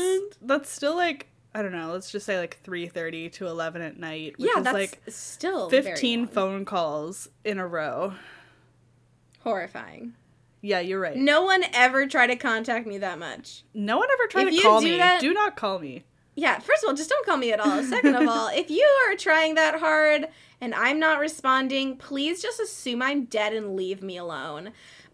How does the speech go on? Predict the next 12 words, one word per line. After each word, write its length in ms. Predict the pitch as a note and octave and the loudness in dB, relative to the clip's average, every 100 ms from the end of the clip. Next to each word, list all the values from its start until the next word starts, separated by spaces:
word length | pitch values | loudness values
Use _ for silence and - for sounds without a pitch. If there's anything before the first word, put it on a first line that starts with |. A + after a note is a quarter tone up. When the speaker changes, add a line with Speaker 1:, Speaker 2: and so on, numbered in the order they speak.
| - | -2
Speaker 1:
<laughs> 920 | F4+ - - - A4 F#4 F4+ F#4+ D4 | -2 0 2 4 6 6 4 2 2
Speaker 2:
I 80 | A3 | 2
just 200 | F4+ - | 0 0
remembered 320 | D4 C4+ D4 | 0 2 4
my 300 | B3+ B3 A#3+ | 6 6 6
sister 180 | A3+ A3+ | 4 2
Speaker 1:
Um, 80 | A3 | -2
Speaker 2:
texted 380 | A3 F#3 - G#3+ | -4 -6 -8 -8
me, 140 | G#3+ | -4
like, 140 | G3+ F3+ | -4 -4
yesterday 480 | D#3+ E3 - G3 F#3 | -8 -10 -8 -6 -6
morning. 420 | E3 D3+ F#3 | -8 -8 -10